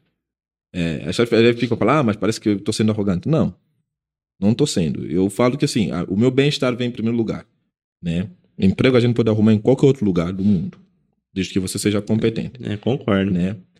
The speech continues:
Speaker 1: É, mas eu não poderia deixar, é, não poderia continuar aceitando aqueles maus tratos. E eu coloquei ele no lugar dele. Coloquei ele no lugar dele. Falei, "Ah, cara,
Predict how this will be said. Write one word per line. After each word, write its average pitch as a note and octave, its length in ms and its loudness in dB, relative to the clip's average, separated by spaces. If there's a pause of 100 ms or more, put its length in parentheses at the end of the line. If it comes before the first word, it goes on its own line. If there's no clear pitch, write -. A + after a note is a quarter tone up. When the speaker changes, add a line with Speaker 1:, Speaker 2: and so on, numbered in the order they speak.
(200)
Speaker 1:
É, F#2+ 540 0 (540)
mas G#2+ 260 2
eu C#3+ 220 6
não E3 100 2
poderia C#3+ 400 4
deixar, B2+ 680 -2 (640)
é, G2+ 300 -2
não A#2 160 0
poderia C3+ 300 0
continuar B2+ 300 -2
aceitando A2+ 580 -2
aqueles F#2 280 -6
maus G2 280 -2
tratos. - 420 -12 (260)
E - 40 0
eu A#2+ 120 4
coloquei C#3+ 320 0
ele D#3 80 -2
no D#3 60 -2
lugar E3+ 220 -2
dele. B2 280 -4 (1500)
Coloquei F#2+ 280 -2
ele B2 60 0
no C3 60 0
lugar F3+ 200 0
dele. E3+ 100 0
Falei, D3 200 -2
"Ah, - 40 -6
cara, - 280 -10